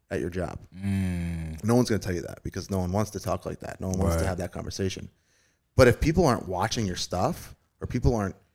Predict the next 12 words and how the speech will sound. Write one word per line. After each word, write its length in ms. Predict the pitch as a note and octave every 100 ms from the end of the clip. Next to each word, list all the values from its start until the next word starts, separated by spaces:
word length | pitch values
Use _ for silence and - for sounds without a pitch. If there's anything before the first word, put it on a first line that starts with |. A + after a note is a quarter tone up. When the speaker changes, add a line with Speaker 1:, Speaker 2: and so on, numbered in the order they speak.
| _ _
Speaker 1:
giving 280 | A2+ G#2+ G#2
you, 260 | F#2+ F2 - _ _ _
like, 220 | G2 F#2 - _ _
feedback 480 | - G#2+ G2+ G#2+ G#2+
on 160 | G2 F2+
your 140 | F2
music 440 | F2 G2+ A2+ B2+ F#2+
or, 220 | E2+ D#2 _
or 420 | - F2 E2 - -
podcast 480 | G2+ G#2+ A2 G#2
or 40 | E2
whatever, 400 | D2+ F#2 C#3